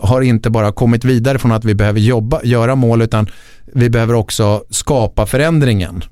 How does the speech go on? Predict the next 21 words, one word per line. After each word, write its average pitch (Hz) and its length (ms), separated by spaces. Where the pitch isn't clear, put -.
Eh, 98 540
och 117 440
har 113 140
man 110 140
kommit 117 280
ett 117 160
steg 107 300
till 135 360
så 131 120
har 110 60
man 113 160
till 117 120
och 104 60
med 104 260
nått 123 440
resultat 113 760
i 98 80
hur 87 60
man 95 160
skapar 101 340
förändringen. 107 580